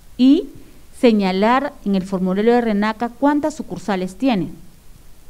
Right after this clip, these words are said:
Y ahí le pedimos, una vez que ustedes colocan, por ejemplo, si colocaran tres sucursales, inmediatamente se abre la opción para colocar la información de esas tres sucursales.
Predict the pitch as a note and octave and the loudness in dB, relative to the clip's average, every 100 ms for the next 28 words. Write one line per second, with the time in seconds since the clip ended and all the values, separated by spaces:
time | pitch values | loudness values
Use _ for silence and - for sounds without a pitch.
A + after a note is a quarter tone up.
0 | - - - G#3 G#3+ B3+ D4+ D#4+ A3 G3 | -18 -18 -8 2 2 2 0 0 -2 2
1 | C#4 A3+ D#3+ G#3 A#3+ B3 B3+ B3+ C#4 C4 | 2 2 0 0 0 2 0 -2 -6 -2
2 | B3 A#3+ A#3+ A3 G3+ G#3 A3+ A3+ - - | -2 -2 -6 -8 -6 -6 -6 -8 -10 -16
3 | - - - - G3 G3 A#3 A#3 A#3+ G#3+ | -20 -20 -20 -14 -12 -8 -8 -8 -10 -8
4 | G3 G3 A#3 A#3+ A#3 - C#4 C#4+ - B3 | -6 -6 -6 -6 -6 -4 -4 -6 -8 -8
5 | - A#3 A3 A#3+ - - - - - - | -4 -4 -4 -8 -12 -20 -20 -20 -20 -8
6 | C4 C4 B3+ D4 D4+ D#4+ C#4+ C#4 B3+ B3 | 0 2 2 0 0 0 0 0 -4 -8
7 | G#4+ - - - - - - - - A#3 | -12 -18 -20 -20 -20 -20 -20 -14 -4 -2
8 | B3+ D#4 C#4+ A#3 G3 - A#3+ B3 D4 - | 0 -2 -2 -4 -6 -8 -6 -6 -6 -8
9 | A3+ G3+ G3 F#3+ F#3+ A#3 B3 B3 A#3 G3+ | -8 -8 -6 -8 -4 -6 -4 -6 -8 -8
10 | F3+ A#3+ A#3 A#3+ G#3+ G#3+ A3 A3 G#3 A#3 | -8 -6 -4 -4 -6 -8 -10 -12 -12 -12
11 | B3 A#3+ C#4+ A3+ E3 | -12 -8 -6 -6 -10